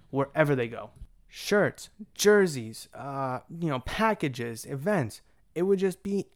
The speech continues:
absolute clusterstorm of revenue. Like, I mean, me personally, I would probably get, like, a t-shirt or something of, you know, the Vancouver Athletics or the, you know, the Vegas Athletics or whatever they, you know, come to be or wherever.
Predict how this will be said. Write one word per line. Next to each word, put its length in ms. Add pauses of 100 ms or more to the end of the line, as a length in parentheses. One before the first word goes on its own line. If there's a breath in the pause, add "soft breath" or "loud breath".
absolute 800 (300 soft breath)
clusterstorm 960
of 260
revenue. 380
Like, 220
I 80
mean, 180
me 160
personally, 420 (120)
I 100
would 160
probably 240
get, 180
like, 160
a 60
t-shirt 440
or 60
something 500
of, 300
you 80
know, 80 (240 loud breath)
the 100
Vancouver 540
Athletics 640
or 120
the, 260
you 100
know, 100
the 60
Vegas 360
Athletics 400
or 40
whatever 320
they, 140
you 220
know, 220 (720 soft breath)
come 220
to 80
be 180
or 140 (220)
wherever. 500